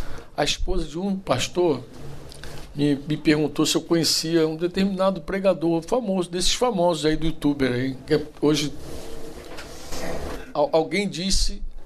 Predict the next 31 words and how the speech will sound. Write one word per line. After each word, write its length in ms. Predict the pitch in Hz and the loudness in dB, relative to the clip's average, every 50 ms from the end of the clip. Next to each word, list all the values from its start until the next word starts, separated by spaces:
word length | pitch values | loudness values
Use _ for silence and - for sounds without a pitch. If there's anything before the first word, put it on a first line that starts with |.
| - - - - - - | -10 -14 -16 -14 -8 -2
alguém 400 | - 139 139 135 156 175 175 151 | 0 0 0 2 2 0 0 0
disse, 220 | 139 156 160 - - - | 0 -2 -2 -2 -2 2
alguém 240 | - - 147 170 170 | 4 4 4 4 4
falou 300 | - 160 151 156 170 165 | 2 2 2 2 0 0
que 100 | - 170 | 0 0
o 60 | 160 | 0
youtuber 500 | 151 160 - - 170 180 165 170 165 170 | 0 0 -2 -2 -2 0 2 2 2 2
deu 380 | 165 156 139 156 156 151 143 - | 0 0 2 4 4 4 2 -2
voz 320 | 127 123 143 147 147 147 | 0 2 4 4 4 4
aos 160 | 143 135 131 147 | 2 0 0 -2
idiotas, 580 | 151 139 143 135 127 123 120 113 - 117 104 | -4 -2 2 4 4 4 4 2 -2 -6 -2
aos 200 | 113 113 - - | -2 -2 0 0
tolos. 560 | - 135 123 113 104 101 101 - - - - - - - - - - - - - - - - - - - - - - - - - - | 0 0 0 2 0 -2 -4 -4 -4 -6 -6 -8 -8 -8 -10 -10 -14 -16 -16 -18 -18 -20 -20 -20 -20 -20 -16 -14 -14 -14 -14 -12 -8
Mas 340 | 120 123 135 147 147 139 | -2 0 2 2 4 2
no 120 | 160 180 165 | 2 0 0
caso 440 | - 151 151 151 143 139 143 143 147 - - - - - - - - - - - | 0 2 2 2 2 0 -4 -10 -12 -12 -16 -16 -14 -12 -12 -12 -12 -12 -10 -4
evangélico, 840 | 143 131 131 139 135 120 - 131 151 160 165 160 160 - 175 156 147 | -2 0 0 2 0 2 2 2 2 2 2 0 -2 0 2 4 4
acho 160 | 147 - - | 2 2 -2
que 80 | 165 | -2
não 100 | 147 151 | 0 2
é 60 | 156 151 | 2 2
assim. 320 | 151 - - 131 120 113 | 4 2 2 2 0 0
Acho 180 | 117 120 - - | 2 2 0 0
que 80 | 143 | -2
no 100 | 127 123 | -6 -4
caso 240 | 117 143 139 131 139 | 2 2 2 2 2
evangélico 460 | 135 135 131 123 135 143 139 143 - | 0 0 2 2 2 2 2 2 0
é 40 | 143 | -2
assim. 240 | 139 - - - - - - - - - - - - - - - - | 2 4 4 4 4 2 -4 -6 -4 -2 -2 0 0 0 -2 -4 -4
Paulo 300 | - 151 160 170 170 156 | 0 2 4 4 4 2
profetizou 1080 | 151 - 190 185 185 185 - 180 175 - - 151 131 113 123 143 156 160 165 165 - | 0 -2 0 0 0 0 0 -2 -2 0 0 -2 0 0 2 2 2 2 2 0 -4